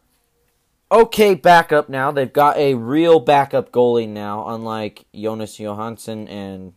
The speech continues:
Hunter Miska. They would be fine. They would, this trade would not have happened if Pavel Francouz was healthy. Here, Dubnyk this year, three nine and two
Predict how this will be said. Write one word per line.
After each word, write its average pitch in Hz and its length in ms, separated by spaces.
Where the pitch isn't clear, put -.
Hunter 107 320
Miska. 113 600
They 143 160
would 220 280
be 262 160
fine. 185 800
They 175 100
would, 196 240
this 196 160
trade 208 280
would 175 140
not 170 220
have 160 120
happened 151 420
if 131 240
Pavel 135 420
Francouz 127 960
was 110 680
healthy. 156 520
Here, 190 420
Dubnyk 196 520
this 147 320
year, 156 220
three 147 340
nine 139 320
and 120 140
two 135 640